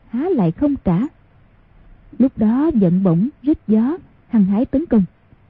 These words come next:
Hai người lần đầu luận kiếm ở Hoa Sơn là tranh nhau danh tiếng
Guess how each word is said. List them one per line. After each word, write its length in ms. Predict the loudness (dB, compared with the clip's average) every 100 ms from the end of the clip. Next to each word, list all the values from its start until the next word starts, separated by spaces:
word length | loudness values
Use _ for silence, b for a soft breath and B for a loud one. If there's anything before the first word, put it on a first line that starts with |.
| _ _ _ _ _ _ _ _ _ _
Hai 140 | -4 2
người 260 | 2 2
lần 160 | 0 0
đầu 140 | 0
luận 200 | 0 -2 -4
kiếm 200 | -6 -6
ở 160 | -4 -2 -2
Hoa 140 | -6 -4 -2
Sơn 180 | 0 0 b b b
là 260 | 0 2
tranh 340 | 0 0 2 4
nhau 200 | 2 2
danh 240 | 0 -2 -2
tiếng 220 | -2 -2